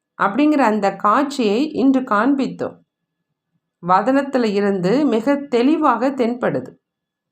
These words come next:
யார் எவ்வளவு உயர்வாக இருக்கிறாரோ அவருக்கு மிக தெளிவாக தென்படுது.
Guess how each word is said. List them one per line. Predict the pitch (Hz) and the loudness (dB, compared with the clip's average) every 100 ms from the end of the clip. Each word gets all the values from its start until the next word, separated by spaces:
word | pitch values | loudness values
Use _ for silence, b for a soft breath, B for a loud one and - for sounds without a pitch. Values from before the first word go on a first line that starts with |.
| _ _ _ _ _ | _ _ _ _ _
யார் | 185 208 226 233 | -2 2 2 2
எவ்வளவு | 202 208 254 254 | 0 2 2 2
உயர்வாக | 196 214 226 220 226 254 | 0 0 2 0 2 0
இருக்கிறாரோ | 190 190 202 175 165 185 311 370 B B _ | 0 -2 0 0 2 2 2 -2 B B _
அவருக்கு | 208 233 220 214 320 | 0 2 0 -2 0
மிக | 262 254 320 | 0 2 0
தெளிவாக | - 240 269 285 277 285 | 0 0 2 2 2 0
தென்படுது. | 285 202 175 175 131 | -2 -2 -2 -4 -10